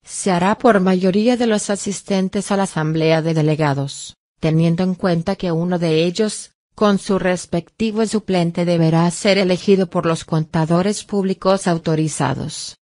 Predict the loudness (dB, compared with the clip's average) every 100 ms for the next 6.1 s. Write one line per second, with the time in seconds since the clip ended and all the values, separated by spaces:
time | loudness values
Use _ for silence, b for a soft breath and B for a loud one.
0 | _ _ _ -4 -4 0 -2 0 -2 -2
1 | -2 -2 -2 -4 -8 -10 _ _ _ _
2 | 0 0 -2 -4 0 0 0 0 0 0
3 | 2 2 0 -2 0 -2 -4 -2 0 -2
4 | -4 -4 0 0 -2 0 0 0 -2 -2
5 | -2 -4 -4 -4 -2 -2 -2 -2 -2 -4